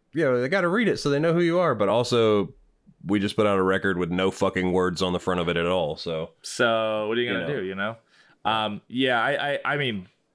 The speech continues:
Speaker 2: I think it's cool art. I, uh, I'm probably gonna try and pick up one of these seven inches. They did a pretty big press, so hopefully I can <laughs> get one for cheap. Um,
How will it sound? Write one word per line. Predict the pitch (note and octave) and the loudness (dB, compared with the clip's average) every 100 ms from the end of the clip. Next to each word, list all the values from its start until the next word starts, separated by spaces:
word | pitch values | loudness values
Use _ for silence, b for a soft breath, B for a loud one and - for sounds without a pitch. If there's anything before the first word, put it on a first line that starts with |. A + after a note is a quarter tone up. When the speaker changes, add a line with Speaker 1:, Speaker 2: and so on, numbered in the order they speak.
| _ _ C3+ | _ _ -2
Speaker 2:
I | |
think | E3 D#3+ | 0 0
it's | - | -2
cool | D3 B2+ | 0 0
art. | A#2+ A#2+ | 0 -2
I, | A#2 A#2+ A#2+ | -2 -2 -2
uh, | A#2 A2 - | -2 -2 -4
I'm | A2+ | -6
probably | D3 D3 C3+ | -4 -2 -2
gonna | B2+ | -2
try | A#2 A#2 | -4 -4
and | |
pick | B2 A2+ | -4 -4
up | G2+ | -4
one | G#2+ | -4
of | |
these | G2+ G2 | -6 -4
seven | G#2+ G#2+ | -4 -6
inches. | G2+ G2+ | -8 -4
They | B2+ | -2
did | F#3 | 0
a | E3 | -2
pretty | - C#3+ A#2 - | -4 -6 -6 -4
big | A#2+ A#2+ A#2+ | -2 -2 -4
press, | A2 G#2+ - | -4 -4 -4
so | G#2 | -4
hopefully | A#2+ G#2+ G#2 | -4 -4 -6
I | |
can | - A#2+ | -6 -8
<laughs> | |
get | - - | -6 -6
one | B2 G#2 | -6 -8
for | - | -10
cheap. | F#2+ A#2 G#2 - B B B B B | -10 -6 -6 -6 B B B B B
Um, | A2 A#2 A#2 A2+ G#2+ G#2 | -2 0 0 -4 -6 -12